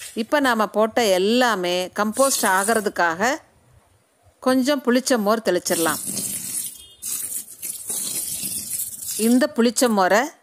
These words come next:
நீங்க அடிக்கடி கொடுக்கணும்னு அவசியம் இல்லைங்க. ஒரு பதினைந்து நாளுக்கு ஒரு முறை ஒரு ஐம்பது எம்எல் அல்லது நூறு எம்எல் நீங்க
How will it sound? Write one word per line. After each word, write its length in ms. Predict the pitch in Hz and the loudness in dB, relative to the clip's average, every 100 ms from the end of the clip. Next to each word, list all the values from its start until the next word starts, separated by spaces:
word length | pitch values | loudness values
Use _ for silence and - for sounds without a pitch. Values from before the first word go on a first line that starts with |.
| _ _ _ _ _ _ - | _ _ _ _ _ _ -6
நீங்க 160 | 208 208 196 | -2 2 2
அடிக்கடி 320 | 220 247 262 | 2 2 2
கொடுக்கணும்னு 560 | 262 208 233 214 233 233 | 2 2 2 2 2 2
அவசியம் 360 | 185 - 196 175 | 2 2 2 2
இல்லைங்க. 280 | 165 170 208 240 - - _ _ _ _ _ _ _ - | 0 2 0 0 -12 -20 _ _ _ _ _ _ _ -2
ஒரு 180 | 202 202 202 | 2 2 2
பதினைந்து 400 | 208 233 269 269 233 | 2 4 4 4 4
நாளுக்கு 280 | 208 226 226 | 2 4 2
ஒரு 100 | 190 185 | 2 2
முறை 180 | 180 247 285 _ _ _ _ - - | 2 2 0 _ _ _ _ -12 -2
ஒரு 140 | 202 196 185 208 | 2 4 4 4
ஐம்பது 320 | 240 240 214 196 | 4 4 4 2
எம்எல் 260 | 196 214 226 - - | 2 0 0 -2 -2
அல்லது 240 | 190 202 214 | 2 2 2
நூறு 200 | 196 208 196 | 2 2 2
எம்எல் 240 | 185 208 262 202 | 2 0 0 0
நீங்க 180 | 180 | 0